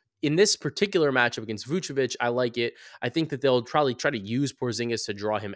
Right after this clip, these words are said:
out of the paint to a degree, uh, help make, soften that interior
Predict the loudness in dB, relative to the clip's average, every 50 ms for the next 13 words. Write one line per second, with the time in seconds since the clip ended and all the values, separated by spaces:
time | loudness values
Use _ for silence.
0 | -6 -2 -2 -2 0 -2 -4 -4 -4 -6 -6 -6 -8 -10 _ -8 -6 -6 -6 -6
1 | -8 -6 -2 0 2 2 2 0 -4 -8 _ -20 -20 -14 _ 0 2 2 2 2
2 | 0 0 0 0 -2 -2 -2 -2 -4 -6 -6 -4 0 2 2 2 0 0 -2 -2
3 | 0 -2 -2 -4 -8 -8 -4 -2 0 0 0 0 0